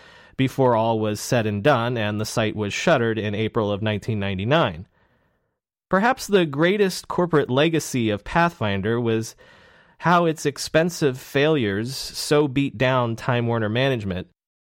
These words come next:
and probably made the eventual merger with A O L inevitable. Because despite all of the failures, again, Jerry Levin never stopped believing that technology could transform Time Warner's businesses.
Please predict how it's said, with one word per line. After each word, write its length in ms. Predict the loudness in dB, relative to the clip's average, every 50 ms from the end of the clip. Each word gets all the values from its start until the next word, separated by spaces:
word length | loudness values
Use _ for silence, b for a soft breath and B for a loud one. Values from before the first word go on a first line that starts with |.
| _ _
and 260 | -2 0 0 0 -2 -4
probably 600 | -2 0 2 2 2 2 0 2 2 2 2 2
made 420 | 2 2 2 2 2 0 -2 -2
the 300 | -2 0 0 -2 -2 -2
eventual 600 | -2 -4 -2 0 0 0 -2 -2 -2 0 0 2 2
merger 560 | 2 2 2 2 2 0 0 0 0 0 0
with 260 | 0 0 -2 -2 -4
A 200 | -4 -2 -2 0
O 120 | 0 0 0
L 240 | 0 0 0 -2
inevitable. 640 | -2 0 2 2 2 2 0 -2 -4 -8 -12 -14 -20 _ _ _ _ _ _ _ _ _ _ _ _ _ _ _ _ _ _ _ _
Because 400 | -2 0 2 4 2 2 2 0
despite 540 | 0 -2 -2 -2 0 0 2 2 2 0 -2 -6 _ _ 0
all 260 | 2 2 4 4 2 2
of 140 | 0 0
the 80 | -2 -2
failures, 600 | 0 0 2 2 4 2 2 2 0 -2 -2 -2
again, 480 | -2 0 2 2 2 2 2 0 -2 -6 b b b b b b b b b b b b b
Jerry 260 | 2 2 4 4 4
Levin 380 | 4 2 2 2 2 2 2 4
never 280 | 4 2 2 2 0 -2
stopped 560 | -2 -4 -4 -2 -2 -2 -2 -4 -6 -6 -2
believing 640 | 0 0 2 2 2 2 2 0 0 0 0 -2 -2
that 360 | 0 0 0 -2 -4 _ -6
technology 720 | -4 -2 -2 0 2 2 2 2 2 0 0 -2 -2 -2 -4
could 360 | -4 -4 -2 -2 -2 -2 -4
transform 880 | -2 -2 0 0 0 -2 -4 -8 -8 -2 0 0 0 0 0 -2 -4 -6
Time 340 | -4 -2 -2 0 0 0 0
Warner's 340 | -2 -2 -2 -2 -2 -4
businesses. 680 | -2 0 0 0 0 -2 -4 -4 -8 -12 -14 -16 -18 -20